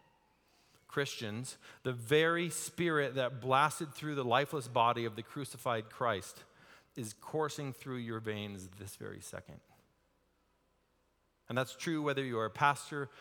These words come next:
a church administrator, or someone who sits and listens at the back of the church. So do not be afraid or discouraged, for the Lord your God is with you wherever you go. The Holy Spirit, God's Spirit, is with us always.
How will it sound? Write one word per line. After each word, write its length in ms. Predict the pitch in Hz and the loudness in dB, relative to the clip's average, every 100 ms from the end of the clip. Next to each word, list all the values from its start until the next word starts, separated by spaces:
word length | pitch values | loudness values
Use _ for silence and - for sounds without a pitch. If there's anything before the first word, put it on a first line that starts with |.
| - - | -14 -8
a 60 | |
church 360 | 120 - 156 127 | -6 -2 -4 -4
administrator, 760 | 131 143 151 139 156 143 139 135 | -2 0 0 -2 0 0 0 -2
or 140 | 117 | -4
someone 440 | - 143 139 120 | 0 0 2 -2
who 100 | 117 | -4
sits 340 | 117 - 120 - | -6 -4 -6 -6
and 140 | 113 | -4
listens 380 | 117 113 107 98 | -4 -4 -8 -12
at 80 | 98 | -10
the 60 | |
back 240 | 98 101 - | -2 -2 -2
of 80 | 98 | -16
the 60 | |
church. 500 | - - 101 - - _ _ _ _ _ _ _ _ _ _ _ _ _ _ _ _ _ _ _ _ _ _ _ _ _ _ - - - _ _ _ _ - | -16 -14 -14 -16 -20 _ _ _ _ _ _ _ _ _ _ _ _ _ _ _ _ _ _ _ _ _ _ _ _ _ _ -18 -18 -20 _ _ _ _ -8
So 180 | - 151 | -2 -2
do 220 | 117 165 | 0 4
not 240 | 165 160 | 4 4
be 100 | 165 | 0
afraid 540 | 165 - 160 175 101 85 - - _ _ - | -2 -2 -2 -2 -4 -10 -16 -20 _ _ -4
or 160 | 143 | -2
discouraged, 560 | 143 131 - 120 104 101 | -2 -4 -4 -2 -2 -2
for 100 | 131 | -2
the 80 | 117 | 0
Lord 360 | 120 139 165 | 2 2 2
your 100 | 151 | 0
God 340 | 131 131 120 117 | 2 6 6 4
is 100 | 113 | -2
with 220 | 113 - | -6 -4
you 140 | 107 | -6
wherever 380 | 104 104 107 104 | -2 0 0 -2
you 140 | 101 92 | -8 -6
go. 320 | 90 78 71 - _ _ | -4 -4 -6 -16 _ _
The 80 | 113 | -10
Holy 320 | - 135 127 | -6 -6 -6
Spirit, 520 | - - 120 104 107 - - _ - - - - | -8 -8 -4 -4 -4 -10 -20 _ -20 -20 -18 4
God's 400 | 127 135 147 127 | 6 8 6 2
Spirit, 520 | - - 156 143 117 | -6 -4 0 0 0
is 140 | 113 113 | -4 -4
with 240 | 120 107 | -4 -2
us 140 | 104 | -6
always. 680 | 95 110 107 85 82 - | -2 -2 -2 -4 -6 -10